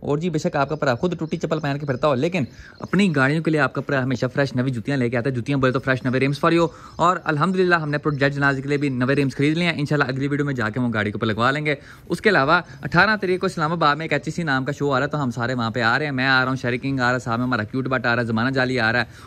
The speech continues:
और बाकी भी सारा का सारा squad आ रहा है। तो आप लोग भी वहाँ पे आए, मिलके भाई साहब शुगल मुगल लगाएंगे, थोड़ा माहौल बनाएंगे। तो आइए बगैर किसी देर के जी अब्बा जी के एचएससी के विच होते हैं और सोलह के रिच और चिल्ले इसी के साथ अपनी मंजिल की तरफ प्रवास करते हैं।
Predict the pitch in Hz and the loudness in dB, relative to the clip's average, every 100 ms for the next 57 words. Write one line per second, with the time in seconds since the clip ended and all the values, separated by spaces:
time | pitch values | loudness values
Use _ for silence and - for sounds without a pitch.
0 | - 147 147 196 190 151 143 147 147 147 | -4 0 2 2 0 0 0 0 -2 0
1 | 151 143 135 135 156 - 131 131 147 147 | 0 0 0 -2 -4 -2 -2 -2 -4 -4
2 | 127 127 135 147 131 131 135 123 127 123 | -4 -4 -4 -4 -4 -4 -2 -2 -2 -4
3 | 135 139 139 123 120 139 135 131 123 113 | -2 -2 -2 -2 -2 -2 -4 -4 -4 -4
4 | 127 127 151 180 170 - - 175 214 220 | -2 -2 0 -2 -4 -10 -8 0 2 2
5 | 196 196 190 180 175 190 185 - - 160 | 2 0 0 0 0 -2 -2 -6 -6 -2
6 | 170 175 175 160 160 151 135 196 208 185 | 0 0 -2 -2 -6 -4 0 0 0 -2
7 | 180 160 165 208 208 151 131 139 139 185 | -4 -6 -6 -2 -2 -2 -4 -4 -2 0
8 | 175 135 123 120 123 123 131 123 104 101 | 0 0 -4 -4 -4 -4 -2 0 0 -2
9 | - 117 - - 104 95 - - 90 | -4 -4 -4 -4 -4 -4 -8 -10 -8